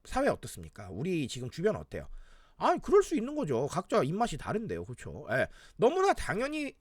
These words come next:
그래야 했던 사실들이 과거에는 그러지 못했는데, 아, 지금은 그럴 수 있어요. 예. 이렇게 각자의 취향을 인정을 받고 있고요. 이 취향을 통해서 여러 가지 이야기들을 만들어냅니다. 그렇기 때문에,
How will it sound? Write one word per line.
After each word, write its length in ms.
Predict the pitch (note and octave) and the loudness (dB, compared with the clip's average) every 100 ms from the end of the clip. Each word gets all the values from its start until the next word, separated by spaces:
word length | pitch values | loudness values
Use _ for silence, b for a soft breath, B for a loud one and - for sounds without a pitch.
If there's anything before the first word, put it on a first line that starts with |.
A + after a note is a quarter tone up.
| _ | _
그래야 400 | - G3 C#4+ E4 | -4 2 6 6
했던 320 | C#4 A3+ A3 G3 | 6 2 -2 -4
사실들이 420 | F3 E3 C#3 - | -4 -6 -6 -6
과거에는 520 | - C#3 F#3+ C4 A#3+ | 0 0 2 0 -2
그러지 280 | - F#3 G3 | -2 0 0
못했는데, 720 | G#2 - E4 E3+ D2+ F2+ G#3 b b - | -2 -2 -2 -2 -6 -6 -6 b b -2
아, 120 | C#3 | 0
지금은 400 | - A#3+ F#4 B3 | 2 2 2 0
그럴 200 | D#3+ F#3+ | 0 0
수 140 | - | 0
있어요. 240 | F2 - - - - | -8 -8 -10 -12 -4
예. 160 | F#2 E2 B B B B | -2 -4 B B B B
이렇게 380 | G3+ C#4 - B3+ | 2 2 4 2
각자의 520 | - - - G#3+ G3+ | 2 -2 2 4 4
취향을 440 | - A#3+ A3+ A3+ | 2 2 4 4
인정을 400 | A#2+ C#3 D#3 G3+ D#3+ | 0 0 0 0 0
받고 260 | B2 D#3 | -4 -4
있고요. 360 | D3+ - A#3+ G3 - | -4 4 6 6 6
이 160 | F#3 - | 0 2
취향을 400 | - B3 A#3 G#3+ | 8 10 10 6
통해서 400 | A#3+ A3 G3+ C#3+ | 4 0 2 4
여러 220 | C#3+ G#3 | 6 6
가지 520 | G3 D#3+ D3+ A2 G2 | 6 2 0 0 0
이야기들을 420 | A2 C#3 C3+ A#2+ | 0 -2 -2 -4
만들어냅니다. 680 | G2+ F#2+ A#2+ G#2+ F#2 F#2 G2 | -4 -4 -6 -6 -8 -8 -8
그렇기 200 | G2+ - | -10 -12
때문에, 420 | - A#2 C4+ - | -12 -10 -8 -10